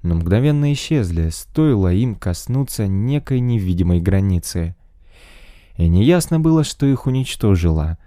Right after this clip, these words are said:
огонь или непонятная мутная пленка. «Все верно», — уронил Кейсав, кивнув на ящик с кристаллом, который четко указывал в сторону оврага. «Ох, как же мне не хочется туда лезть», —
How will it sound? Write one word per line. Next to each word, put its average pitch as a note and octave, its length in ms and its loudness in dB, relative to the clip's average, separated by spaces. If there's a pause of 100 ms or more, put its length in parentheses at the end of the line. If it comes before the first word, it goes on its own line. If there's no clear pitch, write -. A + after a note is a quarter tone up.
(240)
огонь G2 480 2
или E2+ 140 4
непонятная F2 760 0
мутная F2+ 440 0
пленка. E2+ 640 0 (420)
«Все - 240 0
верно», — F#2 640 2 (340)
уронил F#2 420 6
Кейсав, D3+ 600 2
кивнув F2+ 460 2
на F2 80 4
ящик A#2 500 0
с - 80 -8
кристаллом, A#2 640 0
который F#2+ 420 2
четко - 340 -2
указывал A2+ 600 0
в G#2 40 -8
сторону F2 540 2
оврага. E2 640 0 (460)
«Ох, - 300 -4
как E3+ 300 0
же D3+ 160 0
мне D3 260 0
не B2+ 200 0
хочется D#3+ 680 -2
туда A2+ 520 0
лезть», — G2 540 0